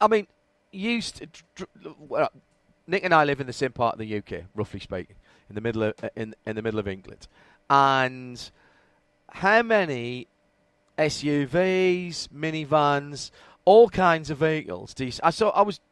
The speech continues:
behind a, it was, um, Bug Jam at Santa Port a couple of weekends ago, and I, I actually came down to yours, and therefore I was passing a whole load of stuff.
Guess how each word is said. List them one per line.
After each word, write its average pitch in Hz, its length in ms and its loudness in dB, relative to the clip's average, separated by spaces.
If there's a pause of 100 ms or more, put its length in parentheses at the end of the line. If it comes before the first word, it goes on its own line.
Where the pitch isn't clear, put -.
(200)
behind 196 400 0
a, 175 220 2 (320)
it - 140 -8
was, 160 360 -4 (120)
um, 143 340 2
Bug 190 220 4
Jam 113 380 -2 (100)
at - 360 0 (100)
Santa 165 300 2
Port 120 260 0
a 110 40 -8
couple - 220 -6
of 117 60 -2
weekends 123 380 -6
ago, 98 300 -8 (480)
and 123 460 0
I, 151 160 6 (160)
I 160 140 4
actually 127 380 -4 (280)
came 139 200 0
down 127 220 0
to - 60 -10
yours, 143 400 -2 (180)
and 120 200 -4 (180)
therefore 127 400 2
I 120 60 2
was 113 140 -2
passing 120 320 -6
a 117 60 -6
whole 123 160 -2
load 113 160 0
of 104 60 -8
stuff. 107 180 -8